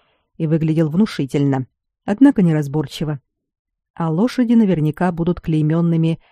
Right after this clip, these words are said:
особым знаком королевских конюшен. Что ж, если бы он и правда собирался изображать лейтенанта, то нацепил бы подаренный перстень, взял бумаги и непременно сел на дворцовую лошадь.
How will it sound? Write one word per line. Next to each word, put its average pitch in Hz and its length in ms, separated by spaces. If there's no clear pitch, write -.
особым 160 540
знаком 156 480
королевских 156 640
конюшен. 170 640
Что - 320
ж, - 160
если 247 260
бы 208 100
он 214 160
и 196 40
правда 233 360
собирался 214 580
изображать 175 560
лейтенанта, 165 840
то 311 120
нацепил 160 500
бы 151 100
подаренный 147 480
перстень, 208 680
взял 185 320
бумаги 180 580
и 175 100
непременно 226 600
сел 233 300
на 190 160
дворцовую 165 720
лошадь. - 440